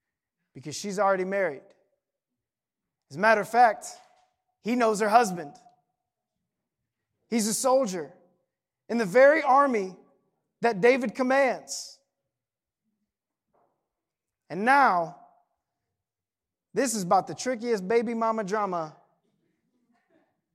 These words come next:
you could come up with. And so to cover up his mistakes, to hide his iniquity, motivated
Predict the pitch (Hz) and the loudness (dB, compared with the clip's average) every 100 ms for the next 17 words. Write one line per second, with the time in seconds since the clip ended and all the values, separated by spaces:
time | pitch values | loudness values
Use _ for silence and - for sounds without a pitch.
0 | _ _ _ _ _ _ _ 175 233 220 | _ _ _ _ _ _ _ -6 -4 -6
1 | - 208 202 156 147 117 - _ _ _ | -8 -4 -4 -4 -10 -14 -20 _ _ _
2 | _ _ _ _ _ _ _ _ _ _ | _ _ _ _ _ _ _ _ _ _
3 | _ - 170 240 233 220 208 - 269 233 | _ -14 -4 0 2 0 -4 -4 -2 -2
4 | 202 - _ _ - 269 240 247 196 247 | -4 -8 _ _ 2 4 4 2 6 6
5 | 208 - - _ _ _ _ _ _ _ | 4 -4 -20 _ _ _ _ _ _ _
6 | - 202 180 165 - 151 - - - - | -6 -4 -4 -8 -8 -8 -10 -12 -12 -14
7 | _ _ _ _ _ _ _ _ - 247 | _ _ _ _ _ _ _ _ -4 -2
8 | 240 175 - 262 294 269 202 160 127 - | -2 -4 0 2 4 4 2 0 -8 -20
9 | _ _ _ _ _ - 226 220 220 220 | _ _ _ _ _ -2 0 0 -2 -2
10 | 208 151 123 113 _ _ _ _ _ _ | -2 -4 -8 -14 _ _ _ _ _ _
11 | _ _ _ _ _ _ _ _ _ _ | _ _ _ _ _ _ _ _ _ _
12 | _ _ _ _ 175 247 311 311 247 208 | _ _ _ _ -2 2 4 2 0 0
13 | 180 147 120 | -2 -4 -8